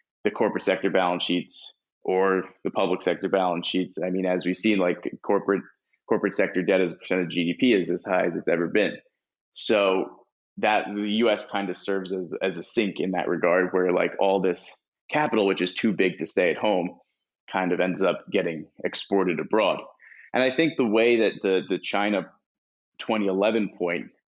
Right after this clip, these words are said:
with the end of de-, the end of globalization fits in is that the mo-, the policy response since the financial crisis to economic weakness has been,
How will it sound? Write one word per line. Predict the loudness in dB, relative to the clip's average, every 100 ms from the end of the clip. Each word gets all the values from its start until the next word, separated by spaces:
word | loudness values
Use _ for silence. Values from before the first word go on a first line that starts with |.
| _ -4
with | -4
the | -2 0
end | 0
of | 0
de-, | 0 0
the | 0 0 2 2
end | 2
of | 2
globalization | 0 2 0 2 2 2 -2
fits | -2 -2 -2
in | -4 -4 -8 _ _ _ _ _ -20 -20 _
is | 0 4 2 0 -6 -14 _ _ _ _ 0
that | 2 0 -2
the | -2
mo-, | 0 2 2 0
the | 0 -2
policy | -2 2 2 0 -2
response | -2 -4 -4 -2 -2 -6 -10 -16 -18 _ -20
since | -6 -4 -4 -6
the |
financial | -6 -2 -2 -2 -6
crisis | -2 -2 -2 -2 -4 -4 -10 -18 _ _ _ _ _ -10
to | 0 2 4 4 2
economic | 0 0 0 0 0
weakness | 0 0 -2 -4 -4 -12 -18 _
has | -2 -2
been, | 0 0 2 0